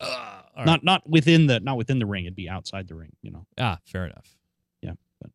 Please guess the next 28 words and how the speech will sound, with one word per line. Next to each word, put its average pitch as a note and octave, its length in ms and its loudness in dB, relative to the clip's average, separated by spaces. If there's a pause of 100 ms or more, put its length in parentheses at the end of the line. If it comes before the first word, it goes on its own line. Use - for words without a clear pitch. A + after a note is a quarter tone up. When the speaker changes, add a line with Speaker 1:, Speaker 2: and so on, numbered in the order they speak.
(380)
Speaker 2:
anyway. F#2 220 -6 (720)
<laughs> - 80 -12 (560)
Speaker 1:
Maybe C#3 220 4
that's C#3+ 220 0
an B2+ 60 0
Ent A#2+ 200 -2
right A#2+ 160 -2
there. B2+ 260 -2 (180)
Oh, A#2 100 0
wait, A2 260 2
that's - 600 -4 (180)
Speaker 2:
That's - 200 -12
a F2+ 160 -6 (480)
Speaker 1:
who C#3 120 -4
is B2 120 -4
that? D#2+ 200 -10
Speaker 2:
that's - 120 -14
a E2 40 -16
guy F#2 180 -6
in F2 160 -6
armor. E2+ 420 -8
I F#2 60 -8
don't F2 140 -10
think - 120 -18
Speaker 1:
Okay. D2 60 -14
Speaker 2:
that's - 140 -14
an - 100 -16
Ent. - 160 -18